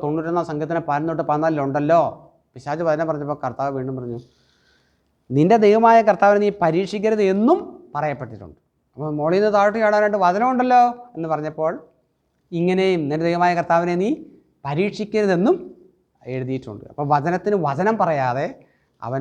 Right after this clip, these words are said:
ഉപ-, പോവുകയില്ല, പിശാച് പോവുകയില്ല. പിശാ-, എല്ലാവരും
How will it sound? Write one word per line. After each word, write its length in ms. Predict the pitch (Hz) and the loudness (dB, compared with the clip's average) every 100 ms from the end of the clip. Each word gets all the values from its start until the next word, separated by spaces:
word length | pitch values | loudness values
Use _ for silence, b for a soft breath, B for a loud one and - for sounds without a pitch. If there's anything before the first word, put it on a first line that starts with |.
| 139 | -4
ഉപ-, 180 | 123 - - | -6 -10 -8
പോവുകയില്ല, 440 | 120 135 135 123 120 | -4 -2 -2 -2 -2
പിശാച് 260 | 131 151 170 | -2 0 0
പോവുകയില്ല. 400 | 175 190 190 147 110 - - | 0 0 0 -2 -6 -10 -14
പിശാ-, 260 | 127 143 139 123 - 135 | -8 -8 -8 -14 -12 -8
എല്ലാവരും 520 | 156 175 196 208 | -4 0 0 0